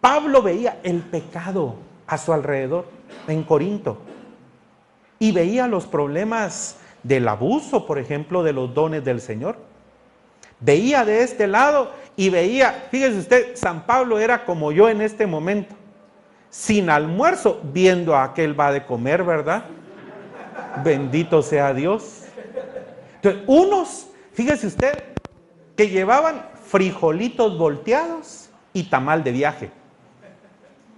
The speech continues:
Unos llevaban así. Y sabe, los que llevaban pollo campero despreciaban al que llevaba frijolitos y tamal de viaje.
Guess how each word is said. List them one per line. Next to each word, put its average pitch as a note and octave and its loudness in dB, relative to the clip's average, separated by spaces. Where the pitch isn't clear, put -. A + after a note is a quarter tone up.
Unos D4 0
llevaban E3+ -2
así. D#3+ -4
Y C3 -4
sabe, D4 2
los C3+ 0
que A#2+ -4
llevaban G3 0
pollo A3 2
campero C#3+ 0
despreciaban C3+ 0
al B2+ -4
que B2+ -8
llevaba C3 0
frijolitos C3 -6
y A#2+ -8
tamal A#2 -6
de A2 -6
viaje. A2+ -10